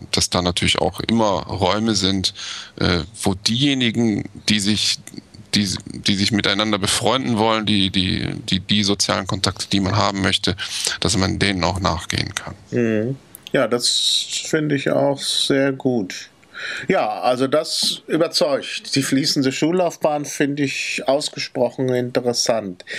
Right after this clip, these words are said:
Speaker 2: Jetzt, äh, würde mich interessieren, in Berlin wird ja sehr viel diskutiert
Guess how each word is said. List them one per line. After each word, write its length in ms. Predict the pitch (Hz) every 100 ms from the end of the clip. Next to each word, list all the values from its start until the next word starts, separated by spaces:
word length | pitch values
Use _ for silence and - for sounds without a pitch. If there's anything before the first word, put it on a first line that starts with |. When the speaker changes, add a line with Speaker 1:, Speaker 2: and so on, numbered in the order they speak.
| - - - - - - -
Speaker 2:
Jetzt, 800 | 135 160 - - - - - 156
äh, 760 | 143 147 139 - - 131 139
würde 180 | 160 185
mich 180 | 190 185
interessieren, 600 | 180 180 156 - 185 202
in 180 | 190 175
Berlin 500 | 170 156 175 202 208
wird 200 | 196 196
ja 220 | 185 170
sehr 340 | 165 170 185
viel 280 | 190 202 185
diskutiert 1400 | 165 185 - - - 165 156 - - 170 175 214 208